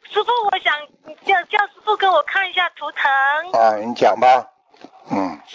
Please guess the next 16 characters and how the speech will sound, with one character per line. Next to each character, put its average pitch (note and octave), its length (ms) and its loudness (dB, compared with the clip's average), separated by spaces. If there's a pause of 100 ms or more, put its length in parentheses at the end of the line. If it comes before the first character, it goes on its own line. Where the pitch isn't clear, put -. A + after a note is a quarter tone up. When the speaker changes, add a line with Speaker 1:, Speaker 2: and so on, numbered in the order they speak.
(140)
Speaker 1:
我 D4+ 180 2
是 G4+ 200 -4
六 A4+ 200 0
六 A4+ 220 -2
年 F4+ 200 -2
生 G4+ 260 0
的。 G4 80 2 (1300)
Speaker 2:
属 C3+ 280 2
什 C#3+ 140 4
么？ F3+ 380 6 (920)
Speaker 1:
属 F4 140 0
马。 G#4+ 240 4 (920)
Speaker 2:
六 G#2 160 0
六 G2+ 240 -2
年 F#2 240 -4
马， F2 200 -2